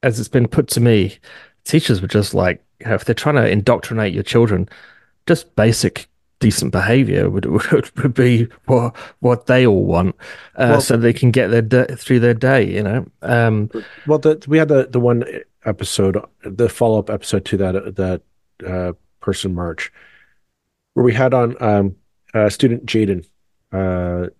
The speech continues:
Speaker 2: from, uh, a high school here in, in Burlington in the nine oh five, who identifies as, as trans, and to hear their perspective on, on what's going on in our schools, kind of actually on the ground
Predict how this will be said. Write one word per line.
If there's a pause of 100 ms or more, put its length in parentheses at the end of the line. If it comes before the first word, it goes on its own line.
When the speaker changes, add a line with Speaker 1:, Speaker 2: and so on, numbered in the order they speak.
(200)
Speaker 2:
from,
uh,
a
high
school
here
in,
in
Burlington
in
the
nine
oh
five,
who (100)
identifies
as,
as
trans, (1500)
and (160)
to
hear
their
perspective
on,
on
what's
going
on
in
our
schools,
kind
of (140)
actually (1500)
on
the
ground